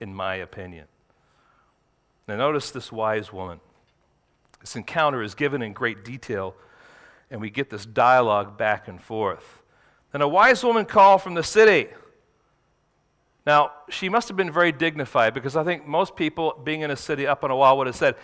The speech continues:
"Hey! Hey! <laughs> Tell Joab to come over here. I wanna talk with him." But no, this is more dignified. "Listen! Listen!"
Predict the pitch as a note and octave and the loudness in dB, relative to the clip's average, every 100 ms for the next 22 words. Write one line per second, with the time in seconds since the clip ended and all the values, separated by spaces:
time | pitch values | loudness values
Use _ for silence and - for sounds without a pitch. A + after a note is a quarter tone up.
0 | - _ _ _ C#4 F#4+ F#4 D4 - - | -20 _ _ _ 6 8 10 8 6 -6
1 | - - _ _ _ _ _ _ _ _ | -16 -20 _ _ _ _ _ _ _ _
2 | _ _ _ _ _ _ D4+ F#4+ G4 F4 | _ _ _ _ _ _ 10 12 12 12
3 | B3+ F2 - - - E3+ - - - _ | 10 6 -4 -10 -8 -6 -6 -10 -14 _
4 | - - - - - _ - D4+ F4 C#4 | -20 -20 -20 -20 -20 _ 4 8 8 8
5 | E4+ E4+ E4+ D#4+ D#4+ D#4 E4 E4+ E4 D#4+ | 10 10 12 10 8 6 10 12 12 12
6 | D#4 D#4 D#4+ D4+ G3 B2 F#3+ D4+ D#4 E4+ | 12 12 12 12 10 8 8 10 10 10
7 | E4+ D#4+ D4 B3+ G3+ B2+ - - - _ | 10 10 10 10 10 8 2 -18 -20 _
8 | _ _ _ D#3 D#3 D#3+ D#3+ D#3 D3+ D#3 | _ _ _ 2 4 4 0 -8 -4 -2
9 | C3 C3+ A#2+ - G#2+ F#2+ F2+ _ _ _ | 0 -2 -2 0 2 0 -4 _ _ _
10 | _ _ - C4 - D4+ E3+ G#2 - _ | _ _ 4 4 8 8 6 -2 -20 _
11 | _ _ _ _ _ _ _ _ _ _ | _ _ _ _ _ _ _ _ _ _
12 | - A3+ D#4 - E4 D4 G3+ | -2 4 4 6 6 6 2